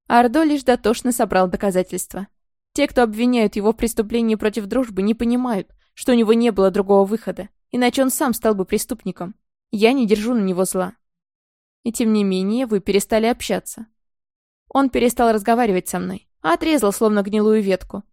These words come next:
Не слишком ли сурово для друга? Ордо был принципиальным, очень правильным, гордым, несгибаемым. Странно звучит применительно к магу, который изменял жене с любовницей.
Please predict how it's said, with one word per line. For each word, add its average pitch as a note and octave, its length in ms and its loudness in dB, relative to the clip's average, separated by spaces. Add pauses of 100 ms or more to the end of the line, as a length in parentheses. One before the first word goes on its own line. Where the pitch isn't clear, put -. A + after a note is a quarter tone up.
(680)
Не G3 180 -2
слишком D4+ 420 -4
ли D4+ 60 2
сурово C#4+ 460 0
для G3 160 0
друга? G#3 400 -8 (840)
Ордо A3+ 340 4
был G#3+ 160 0
принципиальным, G3+ 840 -2 (280)
очень D4+ 280 0
правильным, A3 580 2
гордым, G3 420 2
несгибаемым. G3 760 -2 (760)
Странно C#4+ 500 -2
звучит C4 440 -4
применительно G#3 560 0
к - 80 -14
магу, G#3+ 320 -4
который G3+ 400 0
изменял G#3+ 380 -2
жене G#3 260 -2
с - 100 -8
любовницей. G#3+ 680 -6